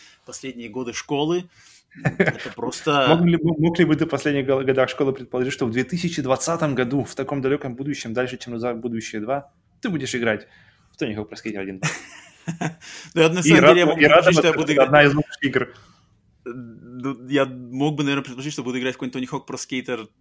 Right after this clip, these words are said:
Speaker 1: там, десять, но... Хотя, хотя я почему-то после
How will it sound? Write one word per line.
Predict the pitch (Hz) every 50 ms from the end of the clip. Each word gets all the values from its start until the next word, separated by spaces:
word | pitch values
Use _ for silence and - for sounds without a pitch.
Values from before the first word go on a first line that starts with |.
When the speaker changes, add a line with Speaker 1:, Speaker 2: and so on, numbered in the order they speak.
| _
Speaker 1:
там, | _ 113 101 95 92 95 113 _ _ _
десять, | - - - - 104 - 147 143 170 - - 180 - - - - _ _ _ _ _ _ _ _ _ _ _ _
но... | - 113 113 117 117 113 113 113 110 107 104 104 104 107 - - - - - - - - - - 143 -
Хотя, | - 165 - - 339 330 320 - _
хотя | 151 - - - 170 170 170
я | 151 143 147 143
почему-то | - 160 - - 165 165 160
после | 165 - 156 151 - 156 156 156 147 -